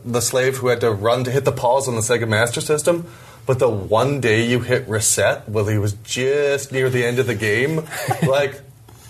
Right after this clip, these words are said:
Speaker 1: a little bit of physical violence, but brotherly physical
Speaker 2: Yes.
Speaker 1: violence occurred.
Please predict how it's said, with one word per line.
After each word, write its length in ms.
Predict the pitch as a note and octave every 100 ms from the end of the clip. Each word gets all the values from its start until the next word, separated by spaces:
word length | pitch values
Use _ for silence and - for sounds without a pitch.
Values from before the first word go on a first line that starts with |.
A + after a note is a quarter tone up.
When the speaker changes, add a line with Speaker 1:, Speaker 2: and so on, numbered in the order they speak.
| - - -
Speaker 1:
a 60 | F#3
little 180 | G#3+ G#3+
bit 140 | G3+
of 160 | G#3+ -
physical 600 | - - G#3+ A3+ - F#3+ A#2+
violence, 460 | C3 E3 G#3 G3+
but 260 | - C#3+ B2
brotherly 540 | F3 G#3 G#3+ D#3+ C#3
physical 500 | B2 C3+ A2+ A2 A2+
Speaker 2:
Yes. 220 | A2+ A#2+
Speaker 1:
violence 260 | A2+ G#2+ A2
occurred. 480 | A2 A#2 G2+ G2